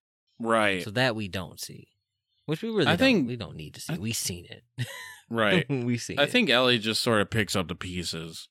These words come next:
Speaker 2: Yeah. Yeah.
Speaker 1: Another great little Easter egg of this episode was we get to see a, a future character when they, they arrive in Jackson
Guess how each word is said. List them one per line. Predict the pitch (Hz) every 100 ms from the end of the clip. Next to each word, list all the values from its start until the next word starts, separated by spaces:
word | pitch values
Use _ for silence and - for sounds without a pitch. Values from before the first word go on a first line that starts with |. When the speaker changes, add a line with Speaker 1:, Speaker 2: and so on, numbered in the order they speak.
| _
Speaker 2:
Yeah. | 139 85 - 107 _ _ _ _ _
Yeah. | 90 73 50 - _ _ _ -
Speaker 1:
Another | 120 143 147
great | 139 139 135 - _ 135
little | 131 131
Easter | 123 131 - 131
egg | 127 127
of | 123
this | 120 117 - _ _
episode | 113 113 135 151 151
was | 139 113 107
we | 107
get | 107
to | 107
see | - 107 95 101 _
a, | 104
a |
future | - 117 147 143 110
character | 110 101 95 - 104 107 117 _ _ _ _ _
when | - 98
they, | 95 92 92 _ _ _
they | 98 101
arrive | 101 101 104 104
in | 101 95
Jackson | 98 98 101 120 117 123 123